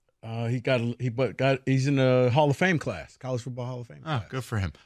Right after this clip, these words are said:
Speaker 2: All right, go
Speaker 1: No,
Speaker 2: ahead,
Speaker 1: David,
Speaker 2: David.
Speaker 1: what I'm saying is
Speaker 2: Whatever.
Speaker 1: they've played Oregon twice. They slowed them down enough.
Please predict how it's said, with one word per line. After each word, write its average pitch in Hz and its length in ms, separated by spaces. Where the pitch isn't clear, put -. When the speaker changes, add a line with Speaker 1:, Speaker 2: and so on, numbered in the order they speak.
Speaker 2:
All 156 100
right, 147 100
go 220 100
Speaker 1:
No, - 20
Speaker 2:
ahead, 160 120
Speaker 1:
David, 220 200
Speaker 2:
David. 165 120
Speaker 1:
what 180 120
I'm 175 180
saying 220 440
is 147 200
Speaker 2:
Whatever. 85 340
Speaker 1:
they've 135 360
played 175 240
Oregon 196 580
twice. 185 720
They 151 340
slowed 170 460
them 165 180
down 156 300
enough. 143 380